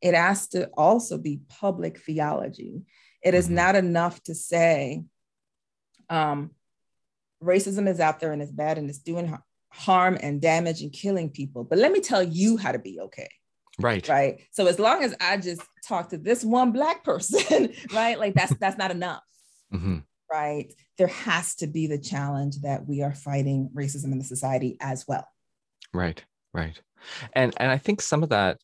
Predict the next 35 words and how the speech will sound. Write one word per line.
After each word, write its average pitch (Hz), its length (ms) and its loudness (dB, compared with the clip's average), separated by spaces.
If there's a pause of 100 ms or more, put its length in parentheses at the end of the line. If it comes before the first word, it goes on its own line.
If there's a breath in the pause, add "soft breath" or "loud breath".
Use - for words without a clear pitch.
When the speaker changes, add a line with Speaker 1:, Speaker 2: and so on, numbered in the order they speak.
Speaker 2:
uh, 85 420 0
I - 60 -2
mean, 73 220 -4
y-, 85 140 -8
you 92 120 -4
talk 98 260 -2
about 87 220 -2
this 85 240 -4
in, 85 220 -4
in 87 120 -2
your 80 300 -4 (100)
writing, 90 600 0
uh, 82 300 -4 (400 soft breath)
has 110 240 -4
to - 40 -12
do 95 240 0
with, 85 300 0
with 87 180 -4
labels 95 560 -2
as - 220 -6
well. 82 360 -2 (380)
Things 90 320 -2
like, 82 240 -4 (160)
uh, 82 160 -4
the 82 160 -4
label 80 320 -4
of 78 220 -6
at 78 180 -4
risk, - 480 -6
right? 65 320 -6
That, 73 300 -4 (100)
Speaker 1:
Mm-hmm. 190 300 6
Speaker 2:
for 180 100 4
example, 76 640 -2
um, 76 440 -2